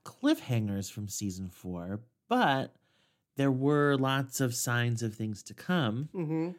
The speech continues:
Speaker 1: I thought we would start with one of those, which is Jasmine announcing that she was pregnant.
Speaker 2: Yeah.
Speaker 1: First of all, let's get some timeline
Speaker 2: Yes.
Speaker 1: straight here. So the season four finale was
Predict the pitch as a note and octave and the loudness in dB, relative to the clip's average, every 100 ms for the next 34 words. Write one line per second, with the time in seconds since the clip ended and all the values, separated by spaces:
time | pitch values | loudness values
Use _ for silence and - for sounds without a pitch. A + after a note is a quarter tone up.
0 | - G#3 A#3+ B3+ A#3+ A3 A3 A3+ G#3 F#3+ | -4 0 2 4 4 2 2 2 2 2
1 | F#3+ F#3+ G3 F#3+ G#3 G#3 F#3 E3 E3 E3 | 2 2 4 4 6 4 4 0 0 2
2 | E3 D#3+ - - _ _ - F#2+ F#2 G#2+ | 2 2 -4 -12 _ _ -14 -8 -6 -6
3 | A#2 C#3+ D#3 E3 E3+ F3 _ D3 D3 C3 | -2 0 0 0 -2 -4 _ 0 4 4
4 | C3+ D#3+ E3 - G3+ G#3+ G#3+ B3 A3 A#2+ | 4 4 2 2 2 2 0 -2 -2 -4
5 | - G#3+ E4+ F3 - _ - G#3+ G3+ C#3 | -4 -4 -2 -4 -12 _ 2 2 4 2
6 | A2 F#2+ G2 - _ _ _ - F4 E4+ | 2 2 -2 -6 _ _ _ 0 2 2
7 | - F4+ - G3+ F3 - E3 E3 D#3+ D3 | 0 0 0 0 0 -2 -2 0 2 2
8 | A#2 G#2 G2 F#2+ G2 _ - E3 - C3 | 2 2 0 -4 -10 _ -4 -4 2 2
9 | G#2+ - A2 F#2 - - - - G3+ A#2 | 2 0 0 0 -4 -12 -10 2 2 2
10 | D#3+ _ - F3 - C#4 D4+ C#4 G3 F#3 | -4 _ 0 0 4 2 2 0 2 2
11 | E3 C3+ A2+ G#2+ G#2+ A2 A2+ _ _ - | 0 -2 -2 -2 -4 -4 -8 _ _ 0
12 | C3+ C3 - | 2 2 -2